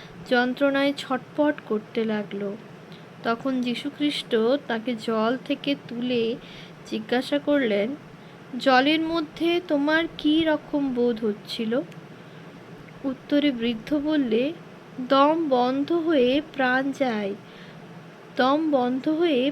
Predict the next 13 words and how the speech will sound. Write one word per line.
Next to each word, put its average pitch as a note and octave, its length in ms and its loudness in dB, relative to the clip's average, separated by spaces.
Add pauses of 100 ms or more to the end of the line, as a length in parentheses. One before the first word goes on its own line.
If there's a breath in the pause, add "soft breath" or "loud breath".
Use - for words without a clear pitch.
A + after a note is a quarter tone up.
(100)
প্রাণ C4+ 340 2
যায় A#3 340 0
যায় C#4+ 300 4
মনে A3+ 320 0
হচ্ছিল।" G3 640 -4 (840 loud breath)
যীশুখ্রিস্ট C#4 640 -4 (100)
তখন B3+ 500 -4
বললেন, A3+ 480 -2 (880 loud breath)
"ভগবানের E4 720 4
জন্য D#4 680 2
যখন C#4 480 0
মনের C4 500 0 (120)
ওইরূপ C#4+ 480 2